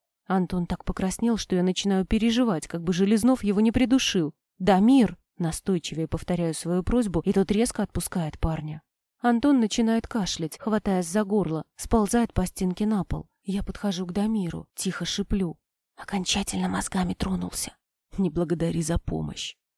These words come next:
бросает сухо и быстро спускается вниз по ступенькам. Уходит, громко хлопнув входной дверью.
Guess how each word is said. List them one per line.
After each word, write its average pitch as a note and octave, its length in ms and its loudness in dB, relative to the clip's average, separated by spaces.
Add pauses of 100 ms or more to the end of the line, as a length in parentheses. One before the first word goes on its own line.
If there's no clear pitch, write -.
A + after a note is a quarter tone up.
бросает F3+ 560 0
сухо A3 320 -2
и E3+ 80 2
быстро E3+ 360 -2
спускается - 640 -4
вниз F#3 260 -2
по - 100 -6
ступенькам. D#3+ 720 -6 (220)
Уходит, G3 600 0
громко G3 400 4
хлопнув F#3 400 -2
входной F#3 420 -2
дверью. F3 500 -4